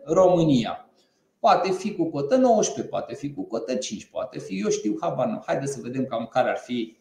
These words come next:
variantele pe care vă doriți să le, să le aveți. Deja avem douăzeci și opt, oh, oh,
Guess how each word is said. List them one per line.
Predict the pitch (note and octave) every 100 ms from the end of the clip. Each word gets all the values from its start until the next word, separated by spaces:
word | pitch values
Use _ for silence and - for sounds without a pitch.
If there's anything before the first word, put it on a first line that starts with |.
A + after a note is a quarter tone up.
| _ _ _
variantele | A2 B2+ A#2+ C3+ C3+ B2+ B2 A#2 A#2 A2+ -
pe | A2
care | A#2 A2+ G#2+ G#2+ G2+
vă | A2
doriți | A2 A2 A2 G#2+ -
să | G#2
le, | F#2+ F#2 - - - - _ _ _ _ _ _ _ _ _ _ _ _ _ _ _ _ _
să | - - - A#2 A2
le | G#2+
aveți. | G#2 F#2+ F#2+ - - - _ _
Deja | C#3 C#3 F#3+
avem | F3+ G3 G3 D#3
douăzeci | D#3+ F3+ - E3+ F3
și | - E3 F#3 F3+ D3+
opt, | G3+ - - -
oh, | - -
oh, | D#3 D3+ -